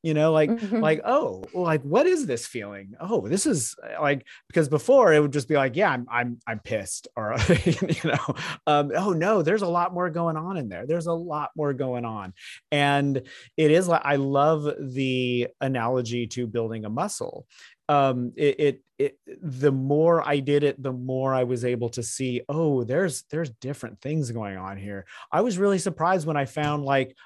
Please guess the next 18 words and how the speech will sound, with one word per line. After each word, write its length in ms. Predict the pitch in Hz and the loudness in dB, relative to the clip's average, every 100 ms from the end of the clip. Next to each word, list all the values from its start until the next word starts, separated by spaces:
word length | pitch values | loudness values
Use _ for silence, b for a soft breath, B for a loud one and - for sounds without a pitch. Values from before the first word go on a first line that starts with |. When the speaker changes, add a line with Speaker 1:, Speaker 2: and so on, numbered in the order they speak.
| - | 0
Speaker 1:
"Oh, 120 | 160 165 | 4 6
I 100 | 143 | 4
feel 280 | - 170 | 2 0
al-, 220 | 156 139 - | 2 -2 0
al-, 260 | 135 135 135 127 | 0 0 -2 -4
alone." 600 | 117 123 131 107 80 92 | 0 0 0 -4 -8 -8
Like, 280 | 120 117 - | -6 -6 -2
"Oh, 220 | 220 120 | -2 -2
wow. 320 | 82 160 104 | -4 -6 -4
I, 200 | 82 113 - | -4 -6 -4
I, 180 | 135 147 | -6 -4
I 100 | 127 | -4
had 180 | 139 151 | 0 0
no 220 | 156 160 | 2 4
idea 440 | 170 165 160 156 143 | 4 4 4 4 4
that 240 | 139 143 | 2 0
my 140 | 143 143 | 0 0
daughter 520 | 139 139 143 139 | 0 0 -2 -4